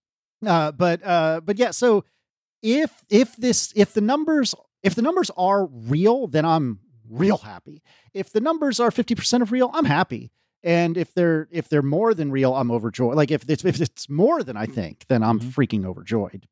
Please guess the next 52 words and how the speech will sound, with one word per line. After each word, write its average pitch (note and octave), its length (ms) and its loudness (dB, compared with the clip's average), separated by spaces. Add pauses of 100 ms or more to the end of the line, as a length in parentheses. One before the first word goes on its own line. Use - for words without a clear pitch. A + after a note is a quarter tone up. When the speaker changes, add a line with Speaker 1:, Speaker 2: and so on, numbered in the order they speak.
Speaker 1:
But A#2 280 2 (460)
uh, D#3 140 4
again, F#3 260 0
I'm D#3+ 80 0
just, F3+ 160 -4
I'm F3+ 160 4
so, G#3+ 480 -2
I, F3 140 0 (160)
I E3+ 40 2 (140)
really A3 260 2
just - 220 -8
don't E3+ 160 4
wanna D3+ 180 0
count C#3 220 -2
my C#3 100 -2
chickens B2+ 640 0
in, D3+ 180 -2
in, F3 200 -4
internally, G3+ 520 0
leaving, G#3 300 0
leaving A#3 220 2
Speaker 2:
Yeah, D#3+ 240 2
'cause C3+ 160 4
Speaker 1:
aside A#2+ 60 0
Speaker 2:
things E3 260 2
can E3+ 140 -10
go E3+ 120 2
wrong. C3 540 0
Da-, B2+ 140 2
the B2+ 120 -4
data B2 300 0
can A#2+ 140 -4
be A2+ 100 0
wrong. G#2+ 420 2 (360)
But D#3 60 -12
Speaker 1:
Yep, - 160 8
Speaker 2:
all, F3 60 -2
all F3 60 2
Speaker 1:
exactly. G#3 320 4
Speaker 2:
this - 140 -6
is, E3+ 200 0
though, B2 200 2
is A2+ 220 -2
to B2+ 120 -2
me, B2 300 2
it's G#2 120 -6
like, G#2+ 240 -4 (160)
if C3+ 300 0
you C#3 80 2
ignore C#3 380 0
the E3 80 -2
numbers, C3 600 0